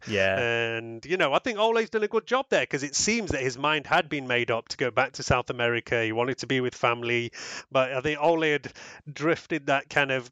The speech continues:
Speaker 2: carrot in front of him that, "Listen, do you really wanna leave here without playing in front of a full Old Trafford next season?" Uh, you know, that's kind of something that a lot of players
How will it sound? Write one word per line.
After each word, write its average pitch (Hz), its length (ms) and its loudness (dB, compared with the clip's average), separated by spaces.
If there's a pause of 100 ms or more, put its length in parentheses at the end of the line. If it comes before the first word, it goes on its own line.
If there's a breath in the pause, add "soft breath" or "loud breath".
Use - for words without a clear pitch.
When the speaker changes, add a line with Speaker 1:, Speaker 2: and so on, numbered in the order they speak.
Speaker 2:
carrot 160 360 2
in 147 100 -12
front 156 340 0
of 143 60 2
him 139 100 0
that, 135 120 -2
"Listen, 135 400 0
do 131 120 -8
you 160 140 0
really 156 260 0
wanna 151 220 0
leave 147 320 -4
here 107 300 0 (320 loud breath)
without 139 340 2
playing 139 400 0
in 131 120 -10
front 143 260 2
of 123 120 -2
a 120 60 2
full 156 400 0
Old 139 240 -2
Trafford 131 420 -2
next 135 320 -4
season?" 113 480 0 (340 loud breath)
Uh, 117 360 0
you 151 120 0
know, 117 240 -2
that's 135 300 -2
kind 131 240 -2
of 117 100 -2
something 123 500 -2
that 120 240 2 (200)
a 156 60 -2
lot 139 280 0
of 135 180 -8
players 123 440 -2